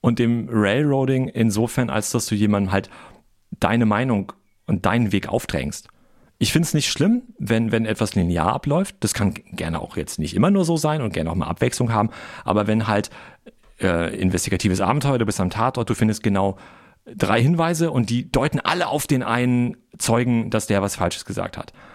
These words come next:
Dann gehst du halt zu dem Zeugen. Dann wirst du vielleicht nicht sagen, "Ja, nö, jetzt guck ich mal noch nach ganz was anderem." Das ist ja der Hinweis, dem du halt nachgehst.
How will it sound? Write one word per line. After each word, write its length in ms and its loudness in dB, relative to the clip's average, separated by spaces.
Dann 140 2
gehst 180 2
du 80 2
halt 140 2
zu 100 -2
dem 160 0
Zeugen. 320 0
Dann 120 -2
wirst 140 -2
du 60 -6
vielleicht 300 0
nicht 140 0
sagen, 240 0
"Ja, 140 2
nö, 120 2
jetzt 160 -2
guck 160 -6
ich 100 -10
mal 100 2
noch 280 -4
nach 280 0
ganz 200 0
was 120 -2
anderem." 320 -2
Das 140 -2
ist 120 0
ja 80 0
der 100 0
Hinweis, 320 0
dem 180 2
du 120 2
halt 140 -2
nachgehst. 540 -4